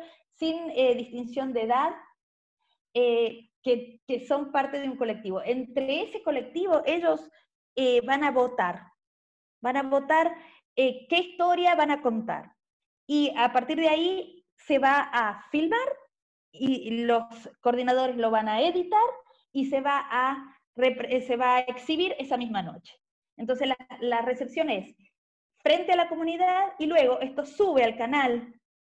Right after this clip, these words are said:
de YouTube, que es una, una instancia que también me parece interesante porque es o-, es otra forma de articular a partir de una apropiación tecnológica, eh,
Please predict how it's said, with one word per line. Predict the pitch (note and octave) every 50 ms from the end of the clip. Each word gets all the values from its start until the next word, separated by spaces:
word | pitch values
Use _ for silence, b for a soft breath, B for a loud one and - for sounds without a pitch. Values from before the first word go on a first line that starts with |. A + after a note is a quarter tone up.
| _ _ _
de | - C4+ B3
YouTube, | B3+ C4+ C4+ C4+ E4+ F4+ E4+ - - - - -
que | C#4+
es | C#4 C4+
una, | D4+ C#4+ C#4 C#4 - -
una | - C4+ C4+
instancia | C4+ - C4+ C4 C4+ C4+ D4
que | C#4 C#4
también | B3 B3+ B3+ C#4+ D#4+ D#4+
me | D#4+
parece | D4+ B3+ C4 B3+ -
interesante | C4 A#3+ B3 B3 A#3+ - C4 C4 C4+ C#4
porque | A#3+ A#3 A3 - A#3+
es | A3
o-, | A#3+ B3+ B3+ -
es | A3 A#3+ A#3
otra | A#3+ C#4+ D4 - D4 C#4+
forma | - - C#4 C#4 C#4 C4+
de | B3+
articular | A#3+ A3+ A3+ A#3+ B3 - A#3+ B3 B3 B3
a | B3 -
partir | - A#3 A3+ A3+ - A3+
de | A#3 A#3
una | A3+
apropiación | A3 A3 A3 G#3 G#3 F#3+ - - A3+ -
tecnológica, | A3+ G3+ G3 G3+ G3+ C4+ D4+ D#4 D4+ D4+ D4+ D4+ D4 - D4+ D#4 D#4 b b b b b b b b b _ _ _
eh, | A3+ A#3+ A3+ A3 A3+ A3 A3 A3 A3 A3